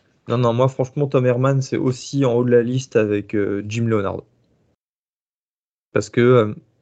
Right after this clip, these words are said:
moi, je, je suis plutôt, ben, de l'école. Bon, Tom Herman recrute très, très bien, hein, donc, euh, je pense que Cincinnati serait gagnant, mais je suis plus pour prendre un,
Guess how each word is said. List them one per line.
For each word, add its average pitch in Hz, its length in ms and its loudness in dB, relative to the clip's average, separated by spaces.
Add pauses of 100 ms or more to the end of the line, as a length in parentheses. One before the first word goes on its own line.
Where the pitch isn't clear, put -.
(760)
moi, 135 120 2
je, - 160 -6
je 135 80 -6
suis 139 120 -2
plutôt, 151 320 0
ben, 113 460 0
de 113 220 -8
l'école. 135 520 2 (560)
Bon, 110 120 -4
Tom 135 200 2
Herman 139 260 2
recrute - 300 -2
très, 120 140 2
très 135 160 0
bien, 127 200 2
hein, 107 120 -4
donc, 98 320 -8
euh, 95 240 -4
je 98 60 -10
pense - 160 -6
que 113 120 -6
Cincinnati 101 500 -6
serait 107 220 -6
gagnant, 110 400 0 (300)
mais 101 80 -6
je - 60 -12
suis 117 120 -6
plus 131 240 -2
pour 104 180 -10
prendre 113 320 0
un, 98 260 -2